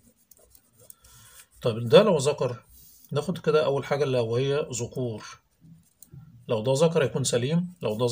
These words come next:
ذكر هيكون أصلع، تمام؟ طب لو هي أنثى هتكون سليمة، لو هي أنثى هتكون سليمة، طب بيسألنا على مين دلوقتي؟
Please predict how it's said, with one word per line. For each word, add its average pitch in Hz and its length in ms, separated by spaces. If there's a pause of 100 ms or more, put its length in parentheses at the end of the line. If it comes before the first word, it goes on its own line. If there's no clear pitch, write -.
ذكر 135 200
هيكون 113 340
أصلع، 110 480 (680)
تمام؟ 160 420
طب 117 120
لو 107 180
هي 120 100
أنثى 117 360 (680)
هتكون 120 280
سليمة، 135 460 (1040)
لو 110 140
هي 123 200
أنثى 120 200
هتكون 120 280
سليمة، 107 400 (440)
طب 107 120
بيسألنا 127 320
على 120 100
مين 120 140
دلوقتي؟ 120 420